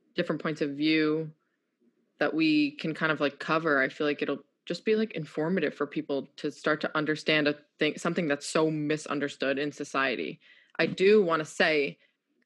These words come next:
because she was bragging about me, that Ginny was a business major at Notre Dame, and the Mendoza School of Business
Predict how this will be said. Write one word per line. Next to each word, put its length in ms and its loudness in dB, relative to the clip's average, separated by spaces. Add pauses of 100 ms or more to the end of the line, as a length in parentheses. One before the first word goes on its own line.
(160)
because 240 0
she 140 0
was 120 0
bragging 380 2
about 240 2
me, 680 2
that 260 0
Ginny 640 4 (280)
was 100 0
a 60 2
business 440 2
major 240 2
at 120 2
Notre 220 4
Dame, 520 2
and 260 0 (300)
the 460 0
Mendoza 580 0
School 300 -2
of 240 -2
Business 580 2